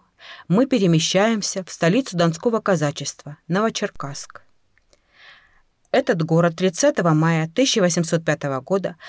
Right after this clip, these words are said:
был заложен самим атаманом Платовым. И в Новочеркасске каждый камень — это памятник донскому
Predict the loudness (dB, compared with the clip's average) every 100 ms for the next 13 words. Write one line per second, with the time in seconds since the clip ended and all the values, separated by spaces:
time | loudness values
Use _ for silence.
0 | -20 -6 2 2 4 4 4 2 2 -2
1 | -2 2 4 2 -2 -4 0 2 0 -4
2 | -8 -6 -4 -4 -6 -12 -14 -18 _ _
3 | _ _ _ _ -20 0 2 4 4 2
4 | 0 2 0 2 -2 0 2 2 0 -2
5 | -2 -2 0 -4 -8 _ _ _ _ -4
6 | 0 -2 0 0 0 -2 -6 -10 -6 -2
7 | -2 -2 0 0 0